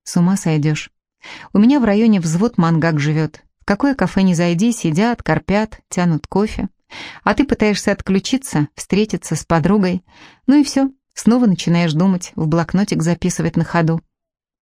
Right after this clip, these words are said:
«А ты сроки когда-нибудь срывала?» Айко пожимает плечом. «Человеку творческому трудно укладываться в рамки. Я не исключение. Под конец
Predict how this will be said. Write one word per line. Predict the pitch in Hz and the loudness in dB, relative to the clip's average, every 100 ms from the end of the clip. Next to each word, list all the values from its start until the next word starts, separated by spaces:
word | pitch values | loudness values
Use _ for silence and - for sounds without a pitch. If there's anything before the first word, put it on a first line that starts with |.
| _ | _
«А | 165 | -4
ты | 160 175 165 151 _ | -2 0 0 -2 _
сроки | - 196 190 170 151 143 - | -6 0 0 0 -2 -4 -4
когда-нибудь | 170 165 165 151 151 | -2 0 2 0 -2
срывала?» | - 160 208 233 175 _ _ _ _ - | -2 0 0 0 -4 _ _ _ _ -4
Айко | 254 - | -2 -2
пожимает | 147 151 165 165 160 | -2 0 0 0 -2
плечом. | 147 - 151 135 - _ _ _ - - - _ | -4 -2 -4 -4 -8 _ _ _ -20 -18 -20 _
«Человеку | - 214 233 302 | -2 0 2 0
творческому | 285 254 262 - - 247 | 0 0 -2 -6 0 2
трудно | 247 226 247 240 | 4 2 4 2
укладываться | 233 180 190 180 - 165 | 2 0 0 -2 -2 -2
в | |
рамки. | 160 160 147 139 135 _ _ - | 0 0 0 -4 -6 _ _ -4
Я | 160 190 | 0 2
не | 208 190 | 2 2
исключение. | - 165 160 208 196 139 147 _ _ _ | -2 -6 -2 0 0 0 -4 _ _ _
Под | - - | -10 -4
конец | 175 185 185 | 0 0 -2